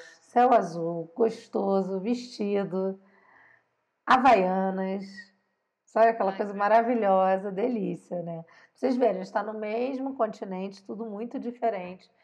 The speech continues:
Speaker 1: mas tá bem gostoso aqui. O frio aqui mesmo pegou início de janeiro, muito frio, muito frio, assim, quase deprimia.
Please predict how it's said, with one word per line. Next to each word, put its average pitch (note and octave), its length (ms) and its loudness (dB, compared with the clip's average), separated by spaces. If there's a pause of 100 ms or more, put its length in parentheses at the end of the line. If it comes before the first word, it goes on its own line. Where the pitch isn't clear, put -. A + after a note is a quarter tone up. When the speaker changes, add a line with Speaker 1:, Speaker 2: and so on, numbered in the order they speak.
(240)
Speaker 1:
mas F#3+ 100 -12
tá B3 100 4
bem B3 200 -2
gostoso C4 400 -2
aqui. C4 260 -4
O F#3 80 -8 (220)
frio C4+ 240 -2
aqui B3+ 200 -2
mesmo G#3 640 -8 (640)
pegou G3+ 280 -4
início A3+ 420 -8
de G#3+ 140 -12
janeiro, G3 720 -8 (1200)
muito G#3+ 680 -4
frio, F#3 460 -10
muito F#3+ 540 -6
frio, F#3 640 -8 (180)
assim, F#3+ 340 -16
quase G3 260 -2
deprimia. F#3+ 640 -8